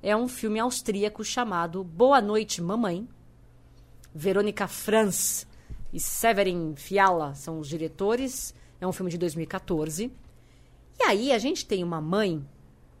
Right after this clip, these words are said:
que foi fazer o quê? Uma cirurgia na cara. Quem nunca, né? Fez o, foi dar uma retocada em alguma coisa.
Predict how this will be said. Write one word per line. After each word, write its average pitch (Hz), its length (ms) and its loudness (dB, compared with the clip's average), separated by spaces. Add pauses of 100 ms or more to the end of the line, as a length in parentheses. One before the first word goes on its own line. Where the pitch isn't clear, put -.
(100)
que 285 140 -2
foi 269 200 0
fazer 254 360 0
o 277 80 0
quê? 202 240 -6
Uma 202 160 -4
cirurgia 208 640 -4
na 202 120 -2
cara. 160 440 0 (240)
Quem 285 180 -2
nunca, 151 320 -6
né? 160 160 -6
Fez 156 260 -8
o, 151 80 -14 (800)
foi 160 160 -8
dar 160 100 -4
uma 160 80 -2
retocada 165 560 -6
em 156 40 -2
alguma 165 260 -6
coisa. 139 320 -8